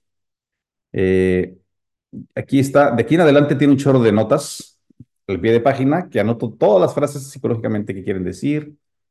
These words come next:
y todo esto. Entonces, presentación inicial. "Hola, buenos días. Pues yo soy Juana Pérez." Hago una pausa muy breve, ahí me gusta, como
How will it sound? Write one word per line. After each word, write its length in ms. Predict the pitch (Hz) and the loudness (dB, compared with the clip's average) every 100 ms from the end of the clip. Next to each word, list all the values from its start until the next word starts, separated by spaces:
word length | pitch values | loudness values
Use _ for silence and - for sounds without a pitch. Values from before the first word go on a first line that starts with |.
| _ _ | _ _
y 440 | 147 147 151 151 - | -8 -4 -4 -6 -10
todo 320 | - 98 - | -6 -4 -4
esto. 280 | - - _ _ _ _ _ _ _ _ _ _ _ _ _ _ | -8 -12 _ _ _ _ _ _ _ _ _ _ _ _ _ _
Entonces, 1040 | 180 165 165 139 165 165 - - - - _ | -8 -4 -4 -2 -4 -6 -12 -14 -16 -20 _
presentación 420 | 139 120 113 120 | -4 -2 -2 0
inicial. 300 | 117 117 202 | 0 0 0
"Hola, 180 | 147 147 | 2 2
buenos 260 | 139 131 110 | 2 0 0
días. 640 | 170 208 202 - - _ _ _ _ _ _ | -2 -2 -6 -14 -20 _ _ _ _ _ _
Pues 140 | - 104 | -16 -8
yo 160 | 95 | -8
soy 200 | - 90 | -6 -8
Juana 300 | 87 90 87 | -6 -6 -6
Pérez." 600 | 90 170 180 180 - - _ _ _ _ _ _ _ _ _ | -4 -4 -4 -6 -16 -20 _ _ _ _ _ _ _ _ _
Hago 160 | 101 101 | -4 -2
una 140 | 98 | 0
pausa 260 | 110 104 95 | 0 -2 0
muy 160 | 92 | 0
breve, 260 | 87 101 131 | 0 2 2
ahí 160 | 95 95 | 0 -2
me 100 | 85 | -2
gusta, 360 | 90 120 - 139 | -2 -4 -4 -4
como 240 | 110 92 | -6 -4